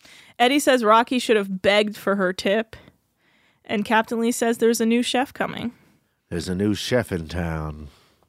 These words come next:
Speaker 2: Um, I bet it's Ben.
Speaker 1: <laughs> You don't say. Rocky's upset that she doesn't get asked to be a chef. The sh-, step up to be the chef. She's delusional. <laughs>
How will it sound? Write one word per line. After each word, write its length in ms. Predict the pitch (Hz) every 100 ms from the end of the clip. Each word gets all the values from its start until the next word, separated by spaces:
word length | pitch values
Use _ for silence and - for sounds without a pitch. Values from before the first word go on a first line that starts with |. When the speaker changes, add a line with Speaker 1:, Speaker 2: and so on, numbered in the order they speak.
| _ _ _ _ _ - - - -
Speaker 2:
Um, 420 | 120 143 151 151
I 100 | 139
bet 140 | 147 170
it's 140 | 151
Ben. 520 | - 123 131 90 90 92 _ _ _ _ -
Speaker 1:
<laughs> 360 | 349 339 311 302
You 120 | - 208
don't 200 | - -
say. 200 | - - - - - -
Rocky's 480 | 233 247 311 339 240
upset 640 | 233 - 262 240 226 - _ _ -
that 200 | 208 -
she 280 | - 240 226
doesn't 240 | 214 190
get 140 | 175
asked 320 | 113 175 185 -
to 40 |
be 140 | 185 -
a 80 | -
chef. 500 | - - - - _ _ _ _ _ -
The 160 | 202
sh-, 120 | 214 -
step 300 | - - 190
up 160 | 190 -
to 80 | 214
be 100 | -
the 120 | 208
chef. 440 | - - - - _ _ _
She's 280 | - - 226
delusional. 520 | - 107 - - 202 - _ _ _
<laughs> 40 | -